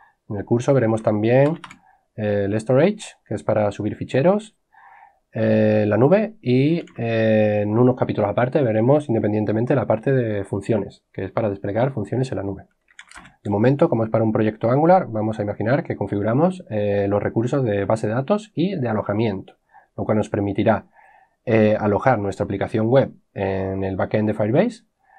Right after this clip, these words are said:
<clears throat> que nos dará una U R L pública para acceder a dicha aplicación, y la base de datos de Firebase en la nube, que nos permitirá enviar y leer datos de, de, de esa base de datos a nuestro frontend.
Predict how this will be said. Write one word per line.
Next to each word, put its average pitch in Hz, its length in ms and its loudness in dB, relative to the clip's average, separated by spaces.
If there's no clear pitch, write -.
<clears throat> 143 300 0
que 104 80 -2
nos 101 120 0
dará 104 200 4
una 104 180 0
U 107 80 2
R 107 140 2
L 107 140 0
pública 160 380 4
para - 140 -4
acceder 104 340 -4
a 101 60 2
dicha 101 200 -4
aplicación, 131 500 -2
y 208 380 2
la 117 60 0
base 113 220 2
de 120 80 4
datos 123 180 4
de 117 100 2
Firebase 113 460 0
en 117 60 0
la 107 80 -2
nube, 165 280 4
que 120 80 -6
nos 110 120 -2
permitirá 107 580 -2
enviar 98 560 -4
y 104 80 -8
leer 98 220 -4
datos 107 340 -4
de, 95 460 -8
de, 98 520 -12
de 95 100 -8
esa - 180 -8
base 101 160 -6
de 104 60 -2
datos 165 360 -2
a 98 140 -8
nuestro 98 240 -8
frontend. 98 400 -4